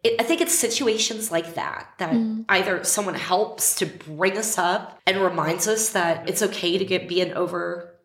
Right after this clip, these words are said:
Speaker 1: our head. And sometimes things go well,
Speaker 2: Mm.
Speaker 1: and sometimes things don't. And sometimes we think we crashed and burned.
Speaker 2: Mm.
Speaker 1: When in, we, in reality, everyone is, "Look at the resilience of that fifteen-year-old."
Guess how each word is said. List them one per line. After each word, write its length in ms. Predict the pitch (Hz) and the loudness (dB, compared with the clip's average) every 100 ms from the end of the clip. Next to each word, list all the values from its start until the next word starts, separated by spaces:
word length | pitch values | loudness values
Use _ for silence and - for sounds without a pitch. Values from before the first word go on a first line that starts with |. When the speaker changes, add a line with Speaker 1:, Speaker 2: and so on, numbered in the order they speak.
| _ - | _ -2
Speaker 1:
our 160 | 151 | -2
head. 400 | 143 - 143 185 185 | -2 -2 0 0 0
And 140 | 180 | 2
sometimes 360 | 277 277 311 - | 2 2 -2 -2
things 240 | 233 226 | -2 2
go 140 | 220 196 | 2 2
well, 520 | 151 151 170 233 - | 2 0 -2 -4 -4
Speaker 2:
Mm. 280 | 233 220 226 - _ - | 0 2 0 -6 _ -2
Speaker 1:
and 140 | 208 | 0
sometimes 600 | 202 190 185 - 208 208 | 2 2 2 2 2 2
things 500 | 202 180 175 170 - | 0 -2 -2 -2 -4
don't. 520 | 180 170 147 190 226 190 | -2 0 2 2 2 2
And 100 | 185 | 2
sometimes 400 | 262 277 277 175 | 0 0 0 0
we 140 | 180 | 0
think 680 | 175 - - 160 170 165 - - _ | 0 -6 0 2 2 -2 -8 -18 _
we 100 | 214 | -4
crashed 460 | 214 202 196 - 220 | 0 2 2 0 -4
and 160 | 202 | -4
burned. 440 | 175 165 190 - - | -2 -2 -4 -8 -4
Speaker 2:
Mm. 420 | 220 220 220 262 - _ - | 0 2 0 -2 -8 _ -6
Speaker 1:
When 280 | 202 247 254 | 2 4 4
in, 120 | 233 | 4
we, 200 | 214 208 | 0 0
in 160 | 220 208 | -2 0
reality, 540 | 202 180 165 226 240 - | 2 4 4 2 0 0
everyone 480 | 202 202 208 208 | 2 4 4 4
is, 160 | 196 190 - | 2 -2 -2
"Look 180 | 381 381 | -2 0
at 60 | - | -2
the 80 | 247 | -2
resilience 720 | 247 240 311 285 277 226 220 | -2 0 -2 0 -2 -2 -2
of 80 | 190 | 0
that 180 | 180 | 0
fifteen-year-old." 680 | - 190 196 196 185 165 151 | -2 -6 -6 -4 0 0 0